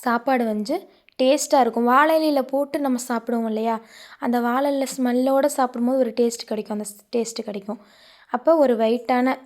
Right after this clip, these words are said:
கடாய் எடுத்து மேலே வந்து வச்சு, உங்கள் வீட்டில் எந்த சட்டி இருக்கோ எந்த சட்டியில் வேணாலும் நீங்க தண்ணி வச்சுக்கலாம். வச்சு அப்படியே விட்டுருங்க, ஒரு அஞ்சு நிமிஷம் விட்டுருங்க.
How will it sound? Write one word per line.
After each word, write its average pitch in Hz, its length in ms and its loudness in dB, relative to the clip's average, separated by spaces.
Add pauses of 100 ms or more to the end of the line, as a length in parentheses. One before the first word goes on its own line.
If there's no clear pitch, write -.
(120)
கடாய் 226 360 0
எடுத்து 226 240 -4 (100)
மேலே 226 320 0
வந்து 214 220 -4 (520)
வச்சு, 214 300 -2 (300)
உங்கள் 294 280 2
வீட்டில் 330 340 0
எந்த 262 260 0
சட்டி 269 240 -2
இருக்கோ 233 180 0 (120)
எந்த 233 200 0
சட்டியில் 294 360 -2
வேணாலும் 294 340 -2
நீங்க 254 220 -2
தண்ணி 233 200 -2
வச்சுக்கலாம். 226 400 -8 (640)
வச்சு 262 300 -2 (260)
அப்படியே 311 320 0
விட்டுருங்க, 226 380 -4
ஒரு 220 140 0
அஞ்சு 233 280 0
நிமிஷம் 226 280 -2
விட்டுருங்க. 208 360 -8